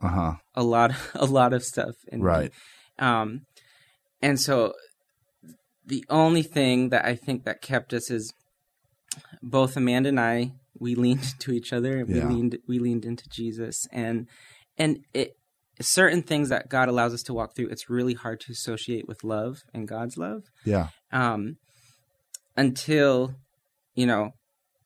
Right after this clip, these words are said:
Speaker 2: a few years after. Um,
Speaker 1: Yeah.
Speaker 2: and I think within those years of when you walk through something that's so traumatic or so, um, hard,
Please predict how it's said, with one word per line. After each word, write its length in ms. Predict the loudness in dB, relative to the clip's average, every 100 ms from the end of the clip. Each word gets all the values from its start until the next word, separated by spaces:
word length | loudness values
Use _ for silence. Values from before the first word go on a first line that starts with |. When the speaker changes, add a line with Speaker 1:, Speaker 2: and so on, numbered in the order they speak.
| _ _ _ _
Speaker 2:
a 40 | -10
few 240 | -8 -6
years 400 | -2 -2 -4 -8 _ _
after. 520 | 0 0 -2 -4 -4 -8 _ _ -6
Um, 320 | 0 0 0 -4
Speaker 1:
Yeah. 40 | -2
Speaker 2:
and 160 | 0
I 120 | 2
think 280 | 0 -4 -2
within 380 | -4 -2 2 2
those 200 | 2 -2
years 340 | -2 -2 -2 -4
of 140 | -8
when 160 | -4 -2
you 120 | 0
walk 340 | 0 0 -2
through 140 | -10 -10
something 360 | -8 -10 -12
that's 240 | -12 -10 -6
so 160 | -4
traumatic 640 | -4 -6 -8 -6 -6 -8 -10
or 100 | -12
so, 420 | -10 -8 -6 -6 -10 _ _ _ _ _ _ -12
um, 400 | -10 -12 -16 _ _ _ _ _ _ -10
hard, 420 | 0 2 2